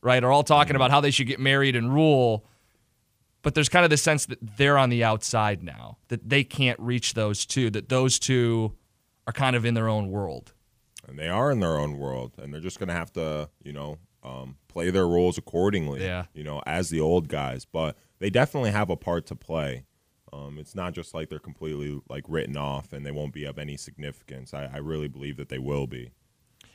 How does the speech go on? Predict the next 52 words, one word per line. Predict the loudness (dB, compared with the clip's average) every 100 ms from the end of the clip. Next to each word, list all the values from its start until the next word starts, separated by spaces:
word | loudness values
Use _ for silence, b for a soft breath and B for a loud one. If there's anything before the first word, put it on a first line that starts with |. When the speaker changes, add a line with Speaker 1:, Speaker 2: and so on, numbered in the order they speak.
| b
Speaker 1:
How | 2
do | 2
you | 2
feel | 6 8
about | 8 4
Bronn? | 2 0 -2
Did | -2
we | -4
talk | 4 4 6
about | 4
him | 4 4
last | 4 2 2
week? | -2 -2 -18 _
You | 0 4
love | 6 6 4
Bronn, | -6 -6 -4
right? | 2
Speaker 2:
Yeah, | 4 4
I | 4
love | 4 4 4
him. | 2 0
And | 2
I | 2
thought | 6 6
he | 6
was | 4
gonna | 0
die | 2 2 4
this | 2 0
episode. | -4 -6 -8 -8 -4
I | -2
honestly | 2 2 2 2 2
thought | 6 6 4 2
<laughs> |
when | 2 2
Qyburn | 4 4 6 6
came | 4 4
in, | 4 4
he's | 0
like, | 0 0 0
"Oh," | -2 -2 -4 -2 0 2
he's | 2 2
like, | 2 2
"There's | 2 0
two | -2 -4
chests | -2 0 0 0
of | -2
gold | 0 8 10 10
outside | 6 4 2 0 0 -2
for | 2 2
you | 4 2
waiting." | 0 4 4 4 0